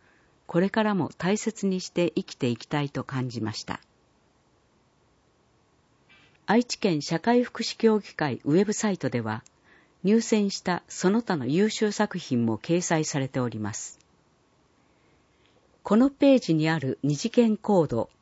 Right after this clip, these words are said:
またはユーアールエル、エイチティーティーピーコロンスラッシュスラッシュエーアイシーエイチアイブイシードットジェーピ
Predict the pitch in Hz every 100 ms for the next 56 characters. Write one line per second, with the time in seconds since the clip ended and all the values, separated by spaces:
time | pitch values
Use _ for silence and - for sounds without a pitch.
0 | _ _ _ 151 - 196 151 113 - _
1 | _ _ _ _ _ _ 180 226 233 -
2 | 208 208 185 - 165 147 - _ _ _
3 | _ _ 202 254 - - - 202 - 208
4 | 196 - 185 - 175 143 110 - _ _
5 | _ - 180 208 226 - 139 - 156 160
6 | - - 110 _ _ _ _ _ _ -
7 | 196 220 - - 196 165 - - - 202
8 | 208 - 190 185 - - _ 151 165 -
9 | - 180 202 185 - 170 131 - _ _
10 | _ _ - - 143 - - 160 - _
11 | _ _ _ - 185 208 -